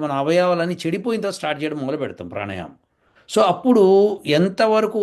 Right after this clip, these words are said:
ఓపిక ఉంటే అవయవాలకి ఎంతవరకు పుష్టి చేయగలిగితే అంతవరకు చేస్తే అంతవరకు బతుకుతారు మనిషి. So, మీరు ఇది అర్థం చేసుకోవాలి. ఎర్లీ ఏజ్‌లో, right from your ten, fifteen years ఉన్నప్పుడు ఏజ్, ఆ ఏజ్ నుంచి మీరు స్టార్ట్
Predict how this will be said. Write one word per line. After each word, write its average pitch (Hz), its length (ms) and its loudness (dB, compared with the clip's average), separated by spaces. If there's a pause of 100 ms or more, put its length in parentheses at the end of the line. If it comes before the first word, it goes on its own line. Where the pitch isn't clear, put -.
ఓపిక 190 340 -4
ఉంటే 175 220 -2
అవయవాలకి 160 560 -2
ఎంతవరకు 185 420 -6
పుష్టి 165 240 -12
చేయగలిగితే 151 460 -4 (140)
అంతవరకు 135 420 -2 (120)
చేస్తే 143 480 -6 (140)
అంతవరకు 156 420 0
బతుకుతారు 92 460 -8
మనిషి. 73 220 -20 (540)
So, 196 60 2 (160)
మీరు 180 220 4 (140)
ఇది 147 160 2
అర్థం 214 280 0
చేసుకోవాలి. 131 340 -4 (100)
ఎర్లీ 220 260 2 (160)
ఏజ్‌లో, 104 300 -4 (1120)
right 160 440 -2
from 208 160 -2 (120)
your 160 160 4 (320)
ten, 151 100 0 (140)
fifteen 160 380 -4
years 143 240 -6
ఉన్నప్పుడు 135 380 -4
ఏజ్, 127 140 -6 (160)
ఆ 135 40 -4 (180)
ఏజ్ 180 220 -4
నుంచి 196 240 -10 (100)
మీరు 151 220 0
స్టార్ట్ 143 260 -2